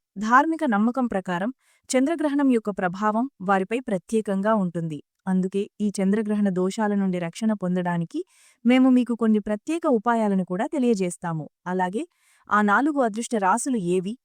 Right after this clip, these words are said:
వాటి భాగ్యం ఈ చంద్రగ్రహణం తర్వాత ఎలా మారబోతోంది, భగవాన్ భోలేనాథ్ యొక్క కృప ఎవరిపై పడితే వారి భాగ్యం మారిపోతుంది,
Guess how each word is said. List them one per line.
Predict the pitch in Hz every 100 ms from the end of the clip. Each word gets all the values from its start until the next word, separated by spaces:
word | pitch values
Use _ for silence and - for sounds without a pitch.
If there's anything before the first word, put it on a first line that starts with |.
| _
వాటి | 180 196 196 175
భాగ్యం | 202 233 262 311 -
ఈ | 220 214
చంద్రగ్రహణం | 220 233 262 233 233 214
తర్వాత | 196 185 208 220 196
ఎలా | 170 220
మారబోతోంది, | 247 226 202 185 180 175 175 - _ _ _ 170
భగవాన్ | 202 208 233 240
భోలేనాథ్ | 196 214 240 247 233 196
యొక్క | 196 196
కృప | 180 180 214 202 -
ఎవరిపై | 196 240 302 269
పడితే | 226 196 180 170 - _ _ -
వారి | 196 196 180
భాగ్యం | 190 226 233 262
మారిపోతుంది, | 208 185 180 175 165 165